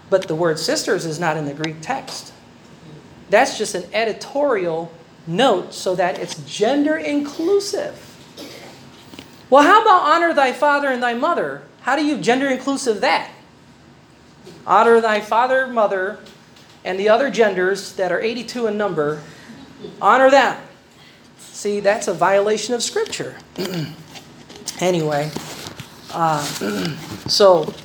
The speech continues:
there are words that are older, but they are not unintelligible. It's just a matter of research and study, and when you learn it,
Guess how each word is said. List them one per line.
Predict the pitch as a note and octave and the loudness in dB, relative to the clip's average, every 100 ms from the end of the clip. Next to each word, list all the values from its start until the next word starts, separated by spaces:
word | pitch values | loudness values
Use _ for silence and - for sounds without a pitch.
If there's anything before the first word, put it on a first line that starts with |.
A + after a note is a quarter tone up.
| - - - - - - - - - | -16 -16 -20 -20 -20 -20 -20 -20 2
there | G#3 C4 | 6 6
are | B3+ C#4+ C#4 | 6 4 4
words | A#3+ A#3 G3+ G3+ G#3 - - F3+ | 6 6 6 4 0 -8 -12 -2
that | G3+ G3+ | 0 2
are | F#3+ F#3 | 0 -2
older, | G#3+ G#3 A#3 D#4+ - - - - _ _ _ _ _ | 0 2 2 2 -4 -14 -20 -20 _ _ _ _ _
but | G3 G3+ | -4 0
they | A3 | 2
are | A3 | 2
not | A3 B3+ C#4+ - - - - - - | 0 -2 -2 -6 -16 -20 -20 -18 -4
unintelligible. | A#3+ C4 B3 - F#4+ C4 E3 C3 A2 - - - - - - - - - - | -4 -2 -6 -6 -4 -4 -6 -8 -10 -14 -20 -20 -20 -20 -20 -20 -20 -20 -4
It's | C4 C4 | -2 -2
just | D4+ B3 | -2 -2
a | |
matter | A#3 A3 A3 G#3 | 0 2 4 2
of | F3 | 0
research | B3+ D4+ A3+ G3+ G3+ - - | -4 -2 -2 -2 -4 -14 -8
and | G3+ F3+ F#3 | -6 -6 -8
study, | - - C#4 F3 E3+ E3+ - - - | -6 0 0 0 -4 -8 -18 -20 -8
and | F#3+ F3+ | -4 -2
when | G3+ G3 | -2 0
you | F#3+ | 0
learn | F3 A3+ D#4+ | 2 0 0
it, | G#3 G3+ | -2 -4